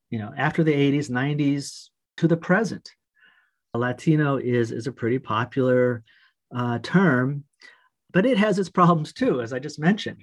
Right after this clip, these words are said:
right? Yeah, the positive thing about it is it kinda comes from the community. It comes from these community activists. Um, it's not a government term that's im-, imposed on the community. It is a Spanish word,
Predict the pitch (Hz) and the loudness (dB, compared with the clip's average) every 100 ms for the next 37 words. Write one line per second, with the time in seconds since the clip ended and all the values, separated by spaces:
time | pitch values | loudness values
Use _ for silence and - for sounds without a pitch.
0 | - 117 131 160 135 - - _ _ 127 | -8 -4 -4 -4 -6 -8 -20 _ _ -12
1 | 131 127 - 190 202 226 202 196 185 185 | -6 -2 2 2 2 2 2 2 4 2
2 | 202 160 139 147 151 - 143 175 151 117 | 2 2 0 -2 -4 -4 0 2 2 -4
3 | _ - - 151 165 165 165 165 170 180 | _ -8 -4 -2 -2 -2 -2 0 2 4
4 | 180 185 - 135 135 147 147 - 151 151 | 4 2 -2 -10 -10 -10 -10 -4 -2 0
5 | 131 147 156 165 165 170 - - _ _ | 0 0 0 0 2 0 -4 -18 _ _
6 | _ _ _ _ 147 135 131 127 123 127 | _ _ _ _ -12 -6 -4 -2 -2 -4
7 | 123 - 131 151 - _ _ - 131 143 | -6 -4 0 0 -2 _ _ -2 0 2
8 | 139 143 - 139 139 139 135 139 135 - | 0 -2 -4 -2 -2 -4 -6 -8 -8 -6
9 | 135 127 123 127 131 135 135 135 - 131 | -6 -4 -4 -2 -4 -4 -6 -6 -6 -4
10 | 139 143 147 143 _ _ _ _ _ _ | -2 -4 -6 -12 _ _ _ _ _ _
11 | - 117 135 143 165 156 156 160 165 165 | -4 0 0 0 -2 0 2 0 2 2
12 | 160 160 | 4 0